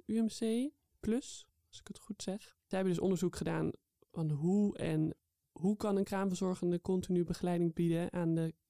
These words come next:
aan de barende? Eh, en wat voor effect heeft dat? En hoe, eh, hoe kosteneffectief is dat ook? Dan het derde onderzoek is, eh, samen indiceren van uren, uitgevoerd door T N O. Zij hebben onderzoek gedaan naar de gis-methodiek,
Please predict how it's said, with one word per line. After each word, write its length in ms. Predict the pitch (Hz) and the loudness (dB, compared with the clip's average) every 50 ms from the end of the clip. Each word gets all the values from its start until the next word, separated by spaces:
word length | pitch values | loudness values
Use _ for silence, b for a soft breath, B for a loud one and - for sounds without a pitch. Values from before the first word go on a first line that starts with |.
| _ _ - | _ _ -10
aan 200 | - 175 165 165 | -6 -2 -2 0
de 80 | 160 156 | -2 -2
barende? 580 | 156 160 156 165 170 175 170 165 160 165 196 - | -2 -2 -2 0 0 0 0 2 2 0 -2 -2
Eh, 180 | - 170 160 160 - - | -4 -2 -2 -2 -2 -2
en 120 | 170 170 | -2 -2
wat 180 | 160 165 - - | -2 -2 -4 -4
voor 120 | - - | -6 -6
effect 300 | - - - 196 214 - | -4 -4 -4 -6 -4 -4
heeft 220 | - 247 240 - | -2 -2 -2 -2
dat? 220 | - 240 262 285 - | 0 -2 -2 -2 -2
En 160 | - - 160 | -2 0 0
hoe, 340 | 156 160 170 170 165 160 160 | 2 2 2 2 2 2 2
eh, 140 | 156 151 - - - | 0 0 -4 -6 -8
hoe 180 | _ 165 160 - | _ -6 -6 -4
kosteneffectief 800 | - - 233 - - - 226 233 - 220 - - - 226 214 - | -2 -2 -2 0 -2 -2 -4 -2 -4 -6 -6 -2 -2 -2 -2 0
is 160 | - - 202 - | -2 -4 -2 0
dat 220 | 208 202 - - | -2 -2 0 0
ook? 300 | 208 247 330 - - - _ | 0 -2 -2 -4 -8 -18 _
Dan 200 | _ 180 196 202 | _ -2 0 2
het 200 | 208 196 170 - | 2 2 0 0
derde 640 | - 180 196 220 240 247 220 196 180 170 165 160 - - _ | 0 0 0 2 0 0 2 2 2 2 0 0 -2 -2 _
onderzoek 480 | 175 180 180 170 160 170 160 156 - | 2 2 2 2 2 0 -2 -2 -2
is, 260 | - - 156 - - | -4 -4 -4 -2 -4
eh, 140 | - - 160 | -2 -2 -2
samen 360 | - - - 202 196 196 - | -2 0 0 0 2 2 2
indiceren 640 | - 170 175 160 156 151 - - 185 180 175 156 160 | 2 2 4 4 2 2 2 2 2 2 2 2 -2
van 180 | - - 147 - - | -2 -2 -4 -2 0
uren, 500 | - 202 214 240 262 277 294 349 349 359 | 2 4 4 4 4 2 0 0 -2 -4
uitgevoerd 480 | - - 190 196 - - - - 190 175 | -4 -4 -2 -2 -4 -6 -2 -2 -2 0
door 120 | - 175 - | 0 -4 -2
T 60 | - | -2
N 280 | - 170 170 165 165 170 | 0 0 2 4 4 4
O. 300 | 180 208 262 359 415 415 - _ _ _ | 4 2 4 2 2 0 -2 _ _ _
Zij 160 | _ - 196 | _ -4 -2
hebben 200 | 190 185 180 - | 0 2 2 2
onderzoek 300 | - 190 185 - 185 - | 2 2 2 0 -2 -4
gedaan 200 | - - 170 165 | -2 -2 0 0
naar 120 | 165 160 156 | 2 0 0
de 60 | 165 | -2
gis-methodiek, 960 | - - - 254 254 - - 233 233 233 - 220 202 220 247 - - - - | -4 -2 -2 -2 -2 0 0 0 0 2 0 0 0 2 0 0 -4 -14 -20